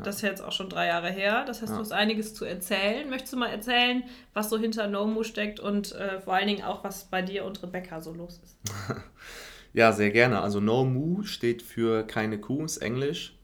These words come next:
Speaker 2: Ähm, also wird N O M O O geschrieben. Im Englischen schreibt man quasi Mu, nicht M U H, sondern M O O. Ähm, der Name muss erstmal verstanden werden, aber wenn er verstanden wird, bleibt er immer hängen. Das ist ganz cool.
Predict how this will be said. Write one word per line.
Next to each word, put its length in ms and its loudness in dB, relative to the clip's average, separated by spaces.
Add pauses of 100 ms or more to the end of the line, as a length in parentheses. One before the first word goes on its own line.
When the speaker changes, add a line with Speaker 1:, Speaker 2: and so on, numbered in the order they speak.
Speaker 2:
Ähm, 540 0
also 360 -4
wird 200 -4
N 280 0
O 300 2
M 300 2
O 340 0
O 60 0
geschrieben. 800 -4
Im 100 -8
Englischen 680 -4 (380)
schreibt 300 0
man 140 -4
quasi 360 0
Mu, 280 2
nicht 240 -4
M 180 0
U 80 -4
H, 240 0
sondern 300 -6
M 160 -4
O 80 -4
O. 340 -2 (460)
Ähm, 420 -4 (100)
der 120 -4
Name 400 -2 (560)
muss 140 -4
erstmal 260 0
verstanden 500 -4
werden, 160 0
aber 320 -2
wenn 160 2
er 100 -2
verstanden 440 -4
wird, 160 -2
bleibt 240 0
er 60 -2
immer 120 -4
hängen. 220 0
Das 120 -6
ist 140 -14
ganz 220 -8 (100)
cool. 260 0